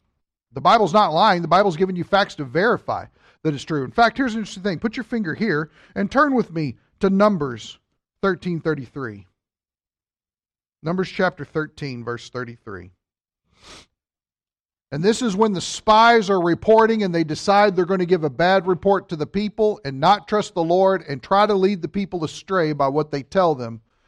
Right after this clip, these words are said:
instead of going in and conquering the land. And look what he says here in thirty, uh, what they say in thirteen thirty-three. "There also we saw the Nephilim."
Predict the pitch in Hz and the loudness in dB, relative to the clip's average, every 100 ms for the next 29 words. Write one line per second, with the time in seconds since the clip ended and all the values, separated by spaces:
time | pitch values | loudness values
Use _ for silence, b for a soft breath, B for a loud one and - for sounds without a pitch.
0 | _ _ - 185 151 135 165 160 160 135 | _ _ -6 -2 -2 2 2 2 -4 -8
1 | - 180 170 - 139 131 131 135 117 113 | -4 0 0 -4 -10 -8 -8 -8 -10 -16
2 | 117 139 202 208 240 226 220 202 165 165 | -12 -4 -2 -2 -6 -2 0 0 -2 -4
3 | 160 147 135 170 160 160 147 147 139 139 | -4 -6 -6 -6 -4 -8 -8 -8 -8 -8
4 | 160 156 - 175 139 120 _ _ _ - | -6 -6 -6 -6 -8 -12 _ _ _ -8
5 | 170 156 156 156 147 - 143 110 - _ | -8 -8 -6 -6 -6 -8 -10 -10 -14 _
6 | _ _ _ _ _ - 135 202 254 247 | _ _ _ _ _ -8 2 6 6 4
7 | 214 240 262 - 247 247 254 247 254 262 | 4 4 4 0 2 4 4 4 -2 -4
8 | - 254 269 269 240 220 226 339 - 269 | 0 4 6 6 4 2 4 4 6 4
9 | 220 147 113 | 4 2 -4